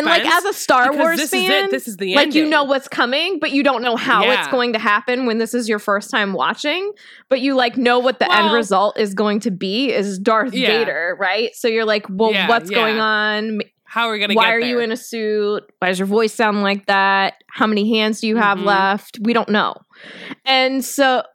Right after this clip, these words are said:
Speaker 2: Just one.
Speaker 1: <laughs> more fighting on the lava. And now we're getting some dialogue, okay? And so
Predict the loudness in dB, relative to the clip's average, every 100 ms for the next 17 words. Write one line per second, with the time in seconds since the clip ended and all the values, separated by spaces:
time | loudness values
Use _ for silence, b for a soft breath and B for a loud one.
0 | -6 -6 -2 0 0 0 -6 -4 -2 0
1 | -2 -2 -6 -4 -6 -10 -14 -14 -10 -10
2 | -2 0 4 2 2 2 2 0 0 0
3 | 0 2 2 2 0 0 0 2 2 0
4 | -2 0 -2 0 0 2 2 0 0 -2
5 | -4 -2 -2 0 0 0 -4 -8 b b
6 | b b _ -2 2 4 2 2 0 0
7 | -2 -4 _ _ _ _ _ _ _ _
8 | _ -6 -4 0 2 2 2 0 -2